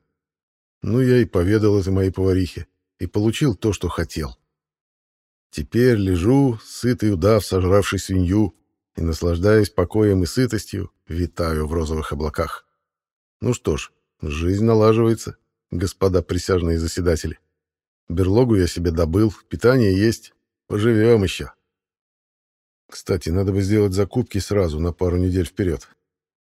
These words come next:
Сесть на извозчика и закупиться как следует. Бедная девчонка тащила из лавки, на неё страшно было смотреть. Я, осёл тупой, как-то и не подумал, что ей придётся тащиться с большими сумками.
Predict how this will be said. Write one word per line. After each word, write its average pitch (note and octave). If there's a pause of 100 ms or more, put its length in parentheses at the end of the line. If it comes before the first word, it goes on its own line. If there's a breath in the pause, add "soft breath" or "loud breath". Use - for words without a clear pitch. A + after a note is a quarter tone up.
(120)
Сесть -
на F2+
извозчика A2
и F#2+
закупиться F#2+
как F#2
следует. F2 (460)
Бедная F#2
девчонка F#2
тащила A2+
из G2
лавки, G2 (100)
на E2
неё F#2+
страшно G2
было F#2
смотреть. F#2+ (800)
Я, G#2
осёл F2
тупой, E2
как-то -
и F#2+
не G2
подумал, F#2+
что G2+
ей G2
придётся G2
тащиться -
с -
большими F#2
сумками. E2+